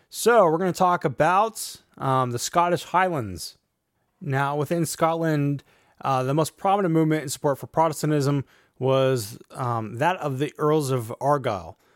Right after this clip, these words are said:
uh, the Campbells, Clan Campbell. Outside of the Campbells' territory, in many of the Highlands, uh, Protestantism really was fairly slow. Uh, most of the Highlands would actually remain Roman Catholic with various forms of Celtic paganism, uh, and, which is a very interesting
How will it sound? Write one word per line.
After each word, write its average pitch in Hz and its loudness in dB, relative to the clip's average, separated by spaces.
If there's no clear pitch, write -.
uh, 117 -2
the 117 -4
Campbells, 190 -4
Clan 143 -4
Campbell. 127 -4
Outside 190 2
of 175 -2
the 147 -8
Campbells' 170 -2
territory, 180 0
in 131 -2
many 156 0
of 160 0
the 147 0
Highlands, 156 -2
uh, 127 -12
Protestantism 185 0
really 139 0
was 123 -2
fairly 120 -4
slow. 120 -2
Uh, 113 -4
most 156 4
of 175 2
the 160 -2
Highlands 175 0
would 143 0
actually 147 -2
remain 123 -2
Roman 131 0
Catholic 123 -4
with 107 -6
various 123 -2
forms 131 -2
of 101 -8
Celtic 123 -6
paganism, 147 -2
uh, 110 -4
and, 143 -12
which 143 0
is 123 -4
a 135 -4
very 131 0
interesting 113 -2